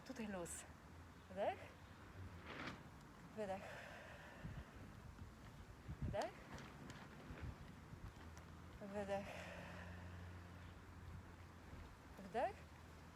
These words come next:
Ostatni wydech. Pilnujemy, żeby to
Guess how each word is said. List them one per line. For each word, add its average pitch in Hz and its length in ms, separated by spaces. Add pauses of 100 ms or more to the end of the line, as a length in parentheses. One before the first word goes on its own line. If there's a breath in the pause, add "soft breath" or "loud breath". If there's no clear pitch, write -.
(1400)
Ostatni 190 400
wydech. 349 300 (920 loud breath)
Pilnujemy, 196 480
żeby 190 180
to 196 180